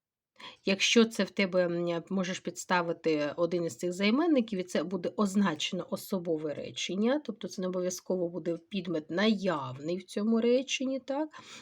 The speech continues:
Означуване слово ми можемо домислювати, то також кома ставиться. Зачарований прекрасним вечором, я довго блукав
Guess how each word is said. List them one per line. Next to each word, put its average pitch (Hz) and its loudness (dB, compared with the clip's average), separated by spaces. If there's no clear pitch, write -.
Означуване 226 4
слово 208 2
ми 202 6
можемо 175 2
домислювати, 196 0
то 180 -2
також 208 0
кома 165 -2
ставиться. - -10
Зачарований 262 4
прекрасним 226 2
вечором, 240 0
я 170 0
довго 240 4
блукав 175 0